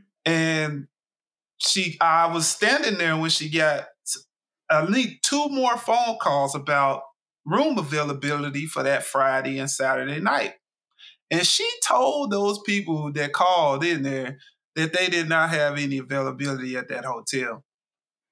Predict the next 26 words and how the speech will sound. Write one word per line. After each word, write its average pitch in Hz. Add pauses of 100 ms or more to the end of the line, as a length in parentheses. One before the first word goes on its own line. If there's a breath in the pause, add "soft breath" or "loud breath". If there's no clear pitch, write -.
So 165
I, 180 (100)
you 359
know, 156
I 165
got 165
myself 160
together. 143 (800)
I 131
end 147
up, 147 (120)
you 170
know, 131
getting 135
a 131
room 135
somewhere 127
else, 123 (400)
figuring 139
it 127
out. 123 (840)
And, 160
um, 139 (680)
I 151
came 156
back 147